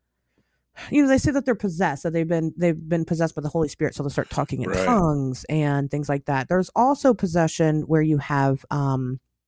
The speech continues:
Speaker 1: oh my God, why is the word slipping from me? This is what the show is about, pretty much.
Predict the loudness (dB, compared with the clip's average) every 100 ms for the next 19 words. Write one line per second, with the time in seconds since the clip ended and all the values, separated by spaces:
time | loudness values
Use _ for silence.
0 | _ _ _ _ _ _ _ 2 4 4
1 | 2 2 2 0 -4 -2 2 2 0 -2
2 | -2 -2 -4 -4 -2 -2 -4 -4 -6 -8
3 | -10 -10 -12 -12 -12 -12 -12 -14 -14 -20
4 | -20 -20